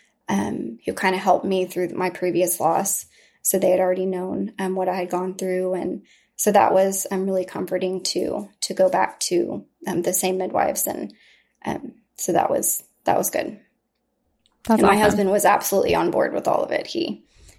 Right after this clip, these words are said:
Speaker 1: he was very excited for it.
Speaker 2: That's cool. Um, tell me a little bit more about your husband and how he supported you throughout this process. So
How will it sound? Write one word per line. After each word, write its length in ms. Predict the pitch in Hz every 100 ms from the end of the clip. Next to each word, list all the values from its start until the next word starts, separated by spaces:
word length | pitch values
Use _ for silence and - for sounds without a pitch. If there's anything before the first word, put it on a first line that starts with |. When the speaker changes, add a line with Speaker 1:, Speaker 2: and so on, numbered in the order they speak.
| _
Speaker 1:
he 100 | 190
was 140 | 185
very 200 | - -
excited 440 | - - - - -
for 160 | -
it. 160 | - - _ _ _ _ _ _ _ _
Speaker 2:
That's 200 | 208 196
cool. 280 | - - - - _ _ - - - -
Um, 320 | 220 214 208
tell 140 | 214 330
me 80 | 381
a 60 |
little 180 | 370 311
bit 220 | 247 233
more 440 | 214 202 196 196 -
about 640 | 190 190 185 185 190 180 -
your 160 | 202
husband 420 | 190 208 196 208
and 180 | 196 185
how 200 | 185 185
he 180 | 180 185
supported 540 | 185 175 - 175 175
you 260 | 175 170 170
throughout 300 | 170 170 160
this 160 | 175 -
process. 500 | - - - - -
So 380 | 196 175 175